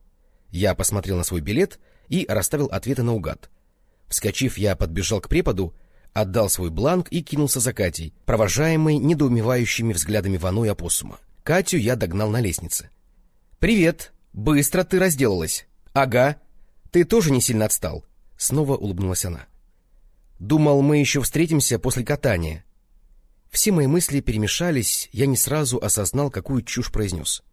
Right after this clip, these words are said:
«И ты был прав», засмеялась Катя. Похоже, сегодня она была в отличном настроении.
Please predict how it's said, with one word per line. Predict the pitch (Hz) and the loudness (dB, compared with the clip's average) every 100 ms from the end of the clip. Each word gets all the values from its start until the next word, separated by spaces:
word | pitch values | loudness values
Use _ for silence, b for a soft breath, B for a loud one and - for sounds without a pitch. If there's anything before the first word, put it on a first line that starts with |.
| _ _ _ _ _ _ _ - | _ _ _ _ _ _ _ -10
«И | 95 | -6
ты | 110 | -2
был | 135 | 0
прав», | 156 233 185 - - - - - - - - | 2 2 2 -2 -18 -20 -20 -20 -20 -20 -8
засмеялась | 95 107 92 90 | -4 -2 -2 -4
Катя. | 85 78 - _ _ _ _ _ - | -6 -10 -12 _ _ _ _ _ -2
Похоже, | 120 - 220 208 | -2 2 2 4
сегодня | - 147 175 165 - | 2 2 2 0 0
она | 107 101 | -2 -2
была | 101 | -2
в | |
отличном | 95 131 - 123 | -2 -4 -2 -4
настроении. | 110 101 85 76 67 | -2 -4 -6 -6 -12